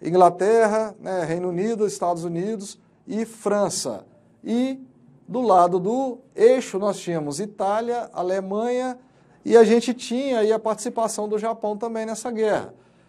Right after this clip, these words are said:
O resultado da Segunda Guerra Mundial, que nós já sabemos que vai ser um mundo bipolarizado,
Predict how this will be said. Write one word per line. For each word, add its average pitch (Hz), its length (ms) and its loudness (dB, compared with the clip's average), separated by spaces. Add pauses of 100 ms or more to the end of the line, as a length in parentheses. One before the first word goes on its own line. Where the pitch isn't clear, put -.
(260)
O 339 340 4
resultado 196 800 2
da 151 100 0
Segunda 131 520 -4
Guerra 113 300 -2
Mundial, 127 580 0
que 143 120 -10
nós 131 180 -2
já 120 100 -2
sabemos 160 600 -2
que 151 120 -8
vai 139 160 -2
ser - 140 -6
um 180 80 -4
mundo 277 560 -4 (340)
bipolarizado, 185 1400 0